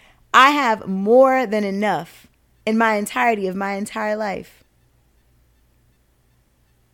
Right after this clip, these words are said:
I give to others freely because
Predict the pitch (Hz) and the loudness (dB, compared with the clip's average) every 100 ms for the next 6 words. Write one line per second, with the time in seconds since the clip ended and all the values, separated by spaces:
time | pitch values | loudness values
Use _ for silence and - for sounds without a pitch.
0 | _ _ _ _ _ _ _ _ _ _ | _ _ _ _ _ _ _ _ _ _
1 | _ _ _ _ _ _ _ - - _ | _ _ _ _ _ _ _ -20 -20 _
2 | - 214 185 190 254 240 240 214 208 202 | 0 2 0 -2 -2 -2 -2 0 0 0
3 | - - 254 220 180 175 180 180 | -4 -8 -6 -4 -4 -6 -8 -10